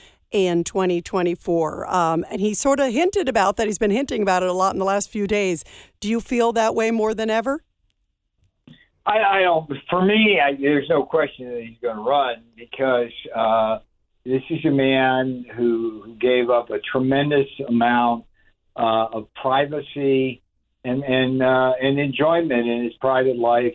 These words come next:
Speaker 2: to, to do the right thing. And there's really nobody better in this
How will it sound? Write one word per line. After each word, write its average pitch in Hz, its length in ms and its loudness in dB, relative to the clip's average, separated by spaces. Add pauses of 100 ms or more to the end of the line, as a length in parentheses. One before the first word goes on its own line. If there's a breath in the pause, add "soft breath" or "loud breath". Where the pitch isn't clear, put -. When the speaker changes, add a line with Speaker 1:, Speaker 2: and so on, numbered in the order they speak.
Speaker 2:
to, 120 80 0
to 113 240 -4
do 131 260 0
the 131 100 2
right 123 320 2
thing. 143 320 0
And 110 100 -6
there's 110 220 -6
really 147 240 2
nobody 131 680 0 (100)
better 127 340 2
in 110 100 -10
this 110 140 -8